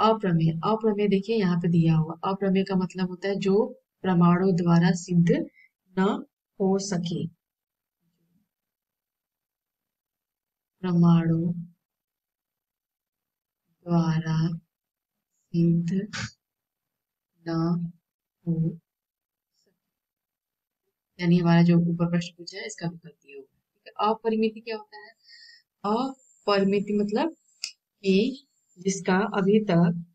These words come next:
जिसे मापा ना जा सके, जिसे मापा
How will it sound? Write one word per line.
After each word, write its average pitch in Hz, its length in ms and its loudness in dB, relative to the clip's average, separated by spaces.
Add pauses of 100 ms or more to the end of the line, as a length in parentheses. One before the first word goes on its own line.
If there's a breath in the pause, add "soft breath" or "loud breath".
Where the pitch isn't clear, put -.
(240)
जिसे 202 320 0
मापा 208 320 4
ना 160 140 2
जा 165 120 -4
सके, - 320 -14 (460)
जिसे 170 360 0 (2500)
मापा 165 580 0